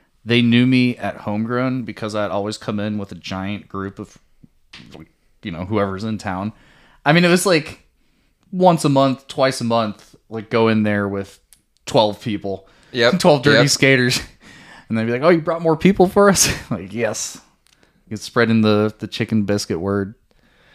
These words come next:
Speaker 2: Yeah, they should have sponsored you.
Speaker 1: Yeah.
Speaker 2: <laughs>
Speaker 1: Homegrown, if you're hearing this, you missed out. <laughs>
Speaker 2: Yeah. It was a prime, it was a prime time. Um, yeah, Sevier Street, super awesome.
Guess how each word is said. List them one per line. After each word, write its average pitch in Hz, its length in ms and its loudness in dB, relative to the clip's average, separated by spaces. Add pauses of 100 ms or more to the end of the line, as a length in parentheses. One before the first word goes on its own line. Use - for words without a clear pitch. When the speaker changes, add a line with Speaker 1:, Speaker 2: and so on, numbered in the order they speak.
(340)
Speaker 2:
Yeah, 98 200 4
they 101 100 4
should 131 180 0
have 95 100 -2
sponsored 85 440 -2
you. 80 220 -4 (680)
Speaker 1:
Yeah. 98 420 -2
Speaker 2:
<laughs> 147 460 0
Speaker 1:
Homegrown, 135 400 4
if 117 120 -2
you're 113 80 0
hearing 120 300 2
this, 120 200 -4
you 107 60 0
missed 107 260 -2
out. 95 280 -6
<laughs> 135 140 -2
Speaker 2:
Yeah. 107 260 0 (720)
It - 60 -20
was 95 120 -10
a 78 40 -10
prime, 87 480 -4 (140)
it - 40 -10
was 87 100 -10
a 82 60 -10
prime 82 280 -6
time. 82 400 -6 (1400)
Um, 82 420 -8 (200)
yeah, 101 160 2
Sevier 110 360 -2
Street, 113 340 -4 (720)
super 95 420 0
awesome. 85 540 0